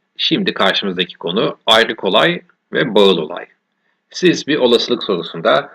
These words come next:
bu olasılıktaki olayların ayrık mı, bağıl mı olduğunu bilmek isteyeceksiniz. Ne zaman? Genellikle arada veya bağlıcıyla karşılaştıysanız. Bu veya bağlıcı olan soruları birazdan çözeceğiz ama önce ayrık ve bağıl olaya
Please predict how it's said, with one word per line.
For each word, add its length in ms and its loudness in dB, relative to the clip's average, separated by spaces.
bu 200 0
olasılıktaki 1120 -2
olayların 760 0
ayrık 480 0
mı, 340 2
bağıl 340 6
mı 140 0
olduğunu 480 -2
bilmek 300 -4
isteyeceksiniz. 760 -4
Ne 140 -2
zaman? 360 -2
Genellikle 500 -4
arada 440 -4
veya 380 2
bağlıcıyla 600 2
karşılaştıysanız. 1120 -6
Bu 320 4
veya 300 6
bağlıcı 360 2
olan 180 -4
soruları 460 -2
birazdan 400 0
çözeceğiz 420 -4
ama 200 0
önce 260 0
ayrık 380 0
ve 140 -2
bağıl 180 2
olaya 440 0